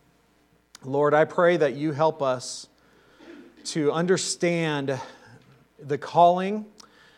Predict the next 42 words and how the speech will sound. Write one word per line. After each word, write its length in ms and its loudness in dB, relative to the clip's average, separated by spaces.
as 180 -8
a 80 -4
church 400 -2
family 560 -4
to 100 -16
pray 300 0
for 160 -6
those 260 -2
in 100 -6
leadership 500 -4
over 320 -2
us. 340 -6
And 180 -6
as 140 -10
we 100 -8
look 220 -2
at 100 -10
these 180 -8
other 220 -2
commitments 580 -8
today 380 -2
beyond 640 -6
just 280 -6
this 240 -2
one, 260 -6
that 180 -6
you 200 -6
would 200 0
hold 400 -2
us 380 -2
accountable 560 -2
to 140 -10
your 160 -4
word 440 -2
and 160 -10
that 180 -8
through 240 2
it 160 0
we 100 -8
love 280 -2
one 180 -8
another. 320 -10